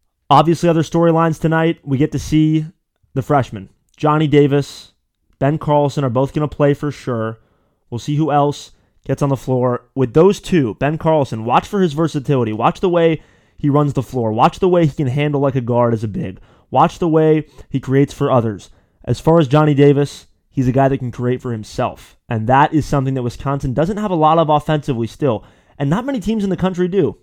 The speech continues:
There are only a handful of guys that can truly create for themselves in the Big Ten Conference offensively with consistency. The key is consistency. Like, Dimitri Trice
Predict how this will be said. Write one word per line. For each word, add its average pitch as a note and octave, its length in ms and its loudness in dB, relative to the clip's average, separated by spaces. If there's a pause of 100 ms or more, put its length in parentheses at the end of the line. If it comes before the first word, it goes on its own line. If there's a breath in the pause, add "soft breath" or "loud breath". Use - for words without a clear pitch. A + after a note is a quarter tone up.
There C#3+ 100 -4
are D#3 80 2
only F#3 200 0
a D#3+ 40 0
handful F3+ 380 0
of D#3 80 -4
guys D3+ 300 4
that C3 100 -6
can B2 160 -6
truly D#3 580 0 (280 soft breath)
create C#3+ 280 2
for D#3+ 80 -6
themselves C#3 560 0
in B2 60 -4
the B2 60 -2
Big C3 180 0
Ten B2 180 -2
Conference B2+ 400 -4
offensively B2 720 -2 (220 soft breath)
with C#3 260 -2
consistency. B2 840 -6 (920)
The B2 80 -12
key D3+ 160 4
is G3+ 80 -2
consistency. C#3+ 500 -2
Like, A2 140 -6
Dimitri F3 300 -4
Trice G3 460 0